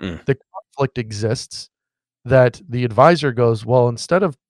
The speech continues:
Speaker 2: liquidating two hundred thousand of this money to go pay down your debt, and that means that they make less money, why don't you keep investing it and your re-, you know, potential return in the market will far outweigh the interest you're paying on your student debt?"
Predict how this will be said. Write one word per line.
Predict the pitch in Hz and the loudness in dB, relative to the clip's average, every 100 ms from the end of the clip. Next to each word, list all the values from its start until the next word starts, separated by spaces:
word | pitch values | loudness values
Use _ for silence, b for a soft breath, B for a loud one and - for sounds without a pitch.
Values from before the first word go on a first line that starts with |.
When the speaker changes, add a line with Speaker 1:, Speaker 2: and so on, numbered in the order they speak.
| _ _ 160 | _ _ -6
Speaker 2:
liquidating | 123 156 147 131 127 120 117 110 _ - | -2 -2 0 -2 -2 -4 -8 -12 _ -10
two | 160 | -4
hundred | 135 123 120 | -2 -2 -2
thousand | 113 110 107 101 | 2 2 0 -6
of | 101 | -6
this | 101 - - b b b - | -8 -8 -20 b b b -6
money | 104 98 104 | -6 -6 -10
to | - 113 | -10 -4
go | 117 | -4
pay | - 117 | -4 -6
down | 104 104 | -4 -6
your | 92 | -8
debt, | 92 139 127 110 - _ _ _ _ _ | -2 0 0 -2 -10 _ _ _ _ _
and | 120 113 | -6 -4
that | 110 | -6
means | 107 107 - | -6 -10 -12
that | - | -10
they | 101 | -8
make | 95 101 120 | -8 -12 -8
less | 95 - | -10 -4
money, | 151 156 113 | -2 -2 -6
why | 123 170 | -2 0
don't | 196 - | 0 -4
you | 151 | -12
keep | - 135 | -14 -12
investing | 120 131 151 - 120 | -2 0 0 -2 -8
it | 110 - | -8 -8
and | 123 117 117 - b b - | -6 -4 -6 -12 b b -4
your | 131 123 120 - | -2 0 -2 -4
re-, | 135 143 | -8 -6
you | 123 | -4
know, | 107 | -4
potential | 127 - 156 - | -6 -6 -6 -6
return | 127 123 - 143 | -6 -8 -8 -8
in | 120 | -8
the | 101 | -6
market | 117 135 110 98 _ _ - | -2 -2 -2 -10 _ _ -8
will | 110 | -8
far | - - 180 | 0 4 6
outweigh | 135 120 127 | 4 2 -4
the | 117 - | -4 -10
interest | 160 160 127 113 - | -12 -10 -12 -12 -10
you're | 110 | -10
paying | 113 110 | -8 -8
on | 104 107 | -8 -8
your | 101 | -12
student | - 107 120 | -12 -6 0
debt?" | 165 | 0